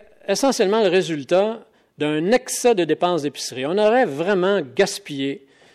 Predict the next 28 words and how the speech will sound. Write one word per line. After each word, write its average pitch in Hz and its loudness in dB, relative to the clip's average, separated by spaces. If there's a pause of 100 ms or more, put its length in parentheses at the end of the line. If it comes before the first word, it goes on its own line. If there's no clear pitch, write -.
(100)
dépensé 175 2
pour 160 2
rien. 123 -2 (760)
Très 160 0
peu, 190 2 (440)
ou 131 -14
près 139 -10
de 131 -8
manière 139 -2
négligeable, 165 0 (120)
pour 175 0
cons-, 165 -2 (280)
constituer 170 -4
des 151 0
infrastructures. 139 -2 (2000)
Et 180 4
d'autre 247 6
part, 247 2 (960)
euh, 156 2
les 165 0
frais 254 2
d'intérêt 180 2
qui - -10
sont 143 -6
versés 147 -4
sur 135 -8
cette 123 -8
dette 196 -4